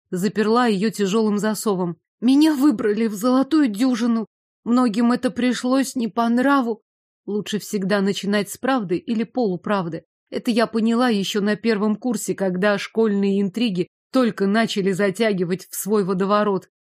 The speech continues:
Я повздорила с подругами. Дед натянул пониже один из многочисленных вязаных колпаков, коими его регулярно снабжала одна знакомая торговка, и тяжело вздохнул.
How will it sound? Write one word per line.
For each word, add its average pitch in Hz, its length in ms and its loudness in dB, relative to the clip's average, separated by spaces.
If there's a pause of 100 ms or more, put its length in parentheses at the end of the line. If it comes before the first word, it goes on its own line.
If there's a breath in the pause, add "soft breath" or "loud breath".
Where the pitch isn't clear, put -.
(160)
Я 302 200 2
повздорила 240 640 0
с - 80 -6
подругами. 240 680 2 (420)
Дед 294 320 -2
натянул 220 460 0
пониже 214 480 2
один 190 340 -2
из 185 280 -6
многочисленных 196 1000 -2
вязаных 202 560 -2
колпаков, 196 680 -4 (300)
коими 208 340 2
его 196 320 2
регулярно 196 600 2
снабжала 185 720 0
одна 196 280 0
знакомая 190 540 0
торговка, 208 640 -4 (460)
и 262 220 -2
тяжело 240 420 0
вздохнул. 190 680 -4